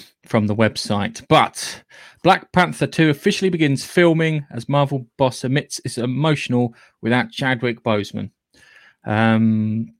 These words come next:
so it goes through a load of this stuff here. So the, but he says, addressing the, uh, magnitude of his absence from the set, Marvin, uh, Marvin, <laughs> Marvin's boss, Marvel's <laughs> boss,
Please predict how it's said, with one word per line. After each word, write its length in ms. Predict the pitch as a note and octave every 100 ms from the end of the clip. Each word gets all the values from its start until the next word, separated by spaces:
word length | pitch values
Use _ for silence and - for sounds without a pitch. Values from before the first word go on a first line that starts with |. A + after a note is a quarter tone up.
| -
so 180 | - A2
it 80 |
goes 180 | B2+ A#2
through 100 | B2
a 20 |
load 60 | A#2+
of 60 | A#2
this 140 | A2+
stuff 240 | - A2
here. 100 | A#2+
So 180 | A2+ A2+
the, 120 | A#2
but 240 | A2+ - A#2+
he 60 |
says, 200 | A#2+ A#2+
addressing 560 | C3+ F#3 F3+ - E3 D#3
the, 260 | D3+ D3 C#3
uh, 80 |
magnitude 680 | C3+ D#3 C3+ B2+ D3 C3 - _ _ _ _ B2+
of 60 |
his 120 | A#2+
absence 500 | C#3+ C3 - A#2+ A2+ -
from 140 | - B2
the 60 |
set, 320 | A#2 - B2 B2+
Marvin, 580 | C#3 D3 D3 C#3 C#3 C3
uh, 140 | B2 A#2+
Marvin, 580 | A2+ A2 A2+ B2 C3+ -
<laughs> 100 | -
Marvin's 600 | E3+ E3+ G3 A3 G#3 B3
boss, 480 | - F3 B2 A3+ - - _ -
Marvel's 560 | G3 B3+ - D3 -
<laughs> 80 | -
boss, 560 | G3+ G4 G#4 - -